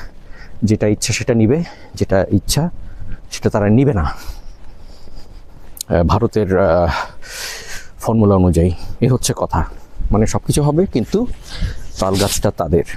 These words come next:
কিন্তু এখন কি হলো? এই যে আমি এর আগে একটা পর্ব করেছিলাম গতকালকে, যে চোরের উপর, গতকাল, কাল না পরশু, যে চোরের উপর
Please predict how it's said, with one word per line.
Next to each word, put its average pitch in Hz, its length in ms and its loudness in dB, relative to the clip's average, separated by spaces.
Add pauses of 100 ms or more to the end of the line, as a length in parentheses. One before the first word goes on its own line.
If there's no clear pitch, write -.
(960)
কিন্তু 143 160 2
এখন 147 120 2
কি 185 140 0
হলো? 196 200 2 (2000)
এই 139 60 2
যে 156 100 4
আমি 160 140 4 (300)
এর 156 80 4
আগে 160 120 2
একটা 160 120 0
পর্ব 135 260 2
করেছিলাম 135 440 2
গতকালকে, 101 460 2 (720)
যে 92 200 4 (1080)
চোরের 123 260 4
উপর, 110 260 2
গতকাল, 120 300 2 (200)
কাল 156 180 2
না 151 60 2
পরশু, 113 460 2 (920)
যে 117 100 6
চোরের 113 340 4
উপর 135 220 2